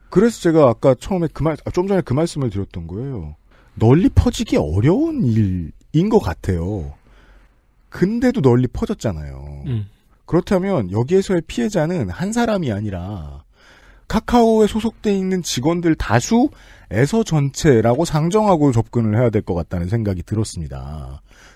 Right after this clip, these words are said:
Speaker 1: 그러면 이 글에 나와 있는 이야기들을 좀 분석을 해봐야죠.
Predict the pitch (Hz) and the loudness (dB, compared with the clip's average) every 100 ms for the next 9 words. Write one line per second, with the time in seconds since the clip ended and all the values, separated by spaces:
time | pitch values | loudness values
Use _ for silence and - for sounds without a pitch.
0 | _ 165 196 208 220 233 _ - - 170 | _ 2 4 4 -2 -6 _ -20 -6 -4
1 | - 151 160 120 117 131 131 120 98 160 | 0 2 2 2 2 0 -2 -4 2 2
2 | 143 127 123 110 110 - 131 175 202 180 | 2 0 0 0 -4 -4 -2 0 0 -2
3 | 147 117 107 85 76 73 71 71 67 71 | -2 -2 -2 -4 -10 -10 -12 -14 -14 -14
4 | 69 64 | -16 -18